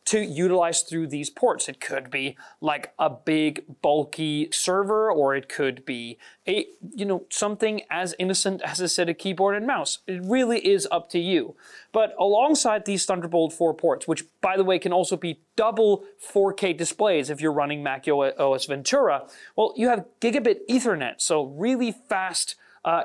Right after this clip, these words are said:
Ethernet ready to go, all in the port, which will travel through that one cable to your laptop if needs be. Then you have,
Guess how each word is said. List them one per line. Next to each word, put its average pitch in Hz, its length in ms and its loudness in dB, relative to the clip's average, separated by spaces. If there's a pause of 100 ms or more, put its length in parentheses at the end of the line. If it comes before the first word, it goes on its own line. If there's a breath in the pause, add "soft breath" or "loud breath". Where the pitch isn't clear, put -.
Ethernet 190 480 0
ready 160 460 2
to 208 100 2
go, 160 500 0
all 214 300 4
in 190 180 0
the 190 80 0
port, 180 420 0
which 170 180 -2
will 160 100 0
travel 175 400 0
through 180 200 -4
that 170 240 -2
one 196 420 -2
cable 196 400 0
to 160 100 -4
your 151 160 0
laptop 139 560 0
if 143 180 -6
needs 143 260 -6
be. 147 340 -4 (400 loud breath)
Then 247 280 2
you 262 260 4
have, 185 360 -2